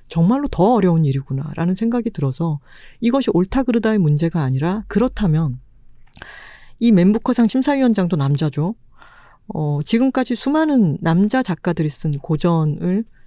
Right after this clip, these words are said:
세계의 고전이라고 우리는 많이 읽어왔는데 그, 그 경우에 어떤 세상의 절반인 여성에 대한 이해는 턱없이 모자랄 수 있겠구나. 그리고 그것은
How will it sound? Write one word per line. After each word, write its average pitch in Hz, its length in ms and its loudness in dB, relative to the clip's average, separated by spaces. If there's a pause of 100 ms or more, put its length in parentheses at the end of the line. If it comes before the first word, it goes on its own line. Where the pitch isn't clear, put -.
세계의 233 380 0
고전이라고 156 920 -2
우리는 160 220 0
많이 156 260 -2
읽어왔는데 147 840 -2 (440)
그, 226 260 0 (180)
그 - 140 -6
경우에 262 560 0 (540)
어떤 202 280 -2
세상의 285 360 -2
절반인 185 800 0
여성에 226 480 0
대한 175 320 0
이해는 165 420 -2
턱없이 277 760 -4 (300)
모자랄 277 380 2
수 - 100 -2
있겠구나. 151 600 0
그리고 170 300 -4
그것은 185 500 -2